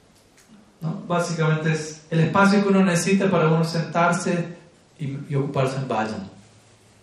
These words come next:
Como van a entender, no debería necesitar nada más.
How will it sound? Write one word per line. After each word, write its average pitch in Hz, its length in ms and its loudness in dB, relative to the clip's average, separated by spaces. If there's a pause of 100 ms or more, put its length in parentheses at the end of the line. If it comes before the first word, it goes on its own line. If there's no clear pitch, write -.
(400)
Como 175 140 0
van 180 120 0
a 190 40 0
entender, 175 540 2 (300)
no 170 260 0
debería 180 360 4
necesitar 139 500 -2
nada 135 220 -2
más. 113 560 -8